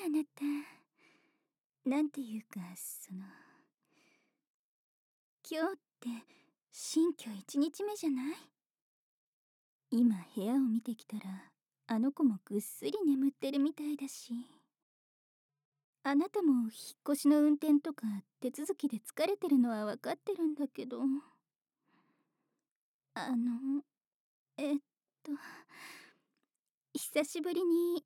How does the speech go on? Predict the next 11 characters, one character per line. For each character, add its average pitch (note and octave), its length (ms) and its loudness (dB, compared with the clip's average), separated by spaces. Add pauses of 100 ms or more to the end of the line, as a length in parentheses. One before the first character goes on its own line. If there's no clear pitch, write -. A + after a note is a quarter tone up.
(360)
夜 F4 320 2
の C4 160 4
仲 A3+ 400 -2
良 G#4 140 0
し - 180 -8
し - 160 -10
た F4 140 -4
い E4+ 100 0
な D4 140 0
っ - 20 -2 (760)
て、 - 100 -20